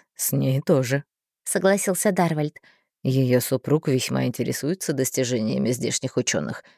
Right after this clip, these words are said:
да и она сама не чужда наукам, так что мы знакомы достаточно близко». «Это, кстати, её муженёк?»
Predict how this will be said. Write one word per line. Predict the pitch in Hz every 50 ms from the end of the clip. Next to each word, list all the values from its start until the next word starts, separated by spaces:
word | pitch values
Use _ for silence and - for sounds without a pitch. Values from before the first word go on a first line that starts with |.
| _ _ -
да | 139 135 139 135
и | 131 135
она | 127 131 131 127 131 135
сама | - - 131 120 127 147
не | 170 180 175
чужда | - - 165 143 147 156 156
наукам, | 151 151 147 147 143 139 131 - 139 123 123 127 _ _ _ _ -
так | - 247 233
что | - - - 226
мы | 220 214 208 196
знакомы | 180 - - 170 156 - - 143 131 131 123
достаточно | 127 131 123 - - - - - - - - 127 123
близко». | 120 127 - - - - - - - - - _ _ _ _ _ _ _ _ _ _ _ _ _ _ _ _ _ _ _ _ _ _ -
«Это, | - 139 - 151
кстати, | - - - 147 139 - -
её | 143 139 135 127 123 135 143 151 147
муженёк?» | 131 143 147 160 190 202 247 247 - -